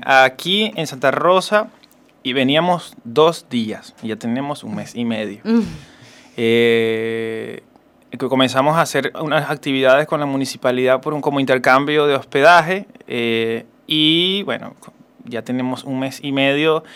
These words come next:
Speaker 1: hemos dado la charla de marketing a unos ciento sesenta y cuatro emprendedores aquí. Eh, para los que no saben, es una charla de marketing para, de, de marketing y de proyectos culturales para emprendedores,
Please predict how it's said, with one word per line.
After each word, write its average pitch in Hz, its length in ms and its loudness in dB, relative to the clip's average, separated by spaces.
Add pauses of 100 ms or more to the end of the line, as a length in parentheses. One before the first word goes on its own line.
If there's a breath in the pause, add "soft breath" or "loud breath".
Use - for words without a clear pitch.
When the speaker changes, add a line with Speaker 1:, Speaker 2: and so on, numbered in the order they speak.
(300 loud breath)
Speaker 1:
hemos 127 320 -2
dado 143 400 0
la 131 160 2
charla 135 320 -2
de 139 80 -2
marketing 127 420 -4
a 117 80 -4
unos 131 260 -4
ciento 139 360 -6
sesenta 123 400 -8
y 117 40 -8
cuatro 120 280 -6
emprendedores 127 840 -4
aquí. 160 380 -8 (540 loud breath)
Eh, 113 480 0
para 117 100 -2
los 117 120 -4
que 123 100 -8
no 117 80 -4
saben, 147 240 -2
es 127 40 -6
una 127 140 -2
charla 135 240 -2
de 123 60 0
marketing 127 540 -2
para, 107 680 -10 (300 soft breath)
de, 123 160 -4
de 135 260 -2
marketing 196 560 2
y 147 80 -2
de 131 80 2
proyectos 127 380 -6
culturales 160 460 0
para 131 260 -2
emprendedores, 104 760 -8